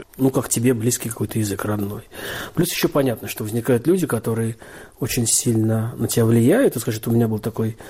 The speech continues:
замечательный совершенно, моим преподавателем был такой замечательный совершенно филолог Олег Анатольевич Проскурин, такой пушкинист очень хороший. Вот я стал писать,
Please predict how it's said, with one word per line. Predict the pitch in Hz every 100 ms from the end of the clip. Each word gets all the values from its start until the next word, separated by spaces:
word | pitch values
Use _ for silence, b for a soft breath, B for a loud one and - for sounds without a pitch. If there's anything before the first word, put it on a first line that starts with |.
| B B B -
замечательный | 120 120 120 135 117 113 107
совершенно, | - - 110
моим | 123
преподавателем | 117 110 123 143 214 139
был | 120
такой | 113 110
замечательный | 127 117 123 117 110
совершенно | 113 - 110
филолог | - 113 170 147 - B B B -
Олег | 127 123
Анатольевич | 120 107 113
Проскурин, | - 131 - 120 98
такой | - -
пушкинист | 107 107 - 113 101 -
очень | 98 -
хороший. | 107 101 - 110 107 -
Вот | 160 160
я | 214
стал | - 180 185
писать, | 180 294 311